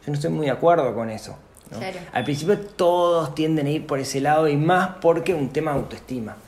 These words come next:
Speaker 1: ¿no? "Ah,
Speaker 2: Claro.
Speaker 1: ¿cómo voy a cobrar esto? Nadie me conoce", no sé qué, no sé cuánto. Lo que tenemos que hacer es la marca, yo qué sé. Un bolígrafo Montblanc sale dos mil quinientos dólares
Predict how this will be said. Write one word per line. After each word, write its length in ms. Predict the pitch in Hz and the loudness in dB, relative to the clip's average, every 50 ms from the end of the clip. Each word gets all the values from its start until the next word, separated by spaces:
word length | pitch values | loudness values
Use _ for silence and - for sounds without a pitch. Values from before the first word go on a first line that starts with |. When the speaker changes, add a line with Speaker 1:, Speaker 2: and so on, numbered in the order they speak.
| - - | -16 -12
Speaker 1:
¿no? 180 | 110 123 131 113 - | -10 -8 -8 -8 -4
"Ah, 140 | - 220 214 | -2 -2 -2
Speaker 2:
Claro. 100 | - 190 - | -2 -4 -6
Speaker 1:
¿cómo 120 | 156 160 | -6 -4
voy 120 | 151 143 147 | -4 -4 -4
a 80 | 143 143 | -4 -4
cobrar 320 | - 123 123 127 139 135 | -6 -6 -6 -6 -6 -4
esto? 260 | 139 147 143 143 135 123 | -4 -6 -6 -6 -8 -8
Nadie 220 | 127 131 143 139 | -6 -6 -4 -4
me 120 | 135 127 - | -4 -6 -6
conoce", 480 | - 117 123 139 143 147 143 - 123 | -6 -6 -6 -4 -4 -4 -4 -4 -6
no 100 | - 104 | -8 -10
sé 120 | - 120 101 | -12 -10 -8
qué, 80 | 123 | -8
no 80 | 127 123 | -8 -8
sé 120 | - 110 | -10 -10
cuánto. 300 | - 113 101 98 - - - - - - - - - - - - - - - - - | -10 -10 -10 -10 -12 -16 -18 -18 -20 -20 -20 -20 -20 -20 -20 -20 -20 -20 -20 -14 -12
Lo 120 | 110 104 | -10 -10
que 80 | 101 101 | -8 -8
tenemos 200 | 113 156 170 151 | -6 -6 -6 -4
que 60 | 123 | -6
hacer 160 | - - 139 | -8 -6 -6
es 160 | 143 - - | -6 -6 -6
la 120 | 104 98 95 | -6 -8 -6
marca, 460 | 107 127 139 139 131 - - - - - - | -4 -4 -4 -4 -6 -8 -10 -14 -18 -20 -20
yo 100 | - - - | -20 -20 -18
qué 80 | - | -18
sé. 180 | - - - - - - - - - - - - - - - - - - - - - - - - - - - - - - | -16 -16 -18 -18 -18 -20 -20 -20 -20 -20 -20 -20 -20 -20 -20 -20 -20 -20 -20 -20 -20 -20 -20 -20 -20 -20 -20 -20 -20 -14
Un 140 | 147 160 160 | -10 -6 -2
bolígrafo 1040 | 151 147 139 139 151 160 156 143 139 - - - 131 131 127 127 123 123 120 - - - - - - | -2 -2 0 0 0 0 2 0 0 -2 -2 -2 0 2 2 2 2 0 -2 -4 -6 -14 -20 -12 -8
Montblanc 600 | 120 127 127 127 131 127 120 117 107 101 98 - - - - - - - - | -4 -2 -2 0 0 -2 -2 -4 -6 -8 -10 -14 -18 -20 -20 -20 -20 -20 -20
sale 280 | - - 311 254 202 - | -14 -10 -8 -6 -6 -6
dos 160 | - - 101 | -6 -6 -6
mil 200 | 131 151 156 131 | -6 -6 -6 -6
quinientos 420 | - 113 117 135 135 - 82 87 | -8 -8 -8 -8 -8 -10 -10 -6
dólares 420 | 131 156 180 175 127 101 - - | -2 0 0 0 0 -2 -6 -8